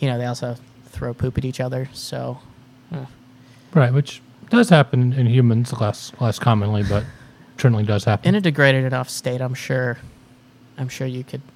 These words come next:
Speaker 1: find it somewhere, but, uh,
Speaker 2: Right, or just, you know, children.
Speaker 1: Uh,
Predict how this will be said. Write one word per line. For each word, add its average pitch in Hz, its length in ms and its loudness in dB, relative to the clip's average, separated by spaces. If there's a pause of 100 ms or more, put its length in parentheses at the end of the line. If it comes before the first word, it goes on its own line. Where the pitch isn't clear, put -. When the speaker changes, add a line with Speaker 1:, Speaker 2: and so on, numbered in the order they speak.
(400)
Speaker 1:
find 127 340 -2
it 131 160 -10
somewhere, 127 440 -4 (400)
but, 123 220 -6
uh, 127 180 -8 (800)
Speaker 2:
Right, 120 180 6
or 120 220 4
just, - 340 -4
you 127 80 4
know, 104 160 2 (180)
children. 107 520 2 (460)
Speaker 1:
Uh, 113 40 -16